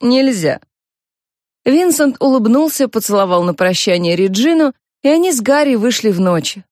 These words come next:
две тени, канувшие в темноту. «Увидимся, когда увидимся», обернулся он к Реджине с порога. «Увидимся, когда увидимся», отозвалась она.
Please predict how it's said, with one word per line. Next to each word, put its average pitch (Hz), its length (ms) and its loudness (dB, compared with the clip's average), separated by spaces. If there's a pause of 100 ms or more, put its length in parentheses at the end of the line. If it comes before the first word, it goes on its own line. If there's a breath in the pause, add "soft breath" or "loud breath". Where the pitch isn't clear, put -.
(140)
две 185 280 0
тени, 233 440 0
канувшие 180 600 -2
в 165 80 -10
темноту. 160 600 -6 (720)
«Увидимся, 339 840 0
когда 339 480 -2
увидимся», 165 880 -2 (260)
обернулся 233 720 0
он 226 140 0
к - 60 -4
Реджине 202 440 0
с - 80 -8
порога. 151 560 -2 (720)
«Увидимся, 269 840 0
когда 254 540 0
увидимся», 254 960 -2 (320)
отозвалась 170 720 -2
она. 156 360 -2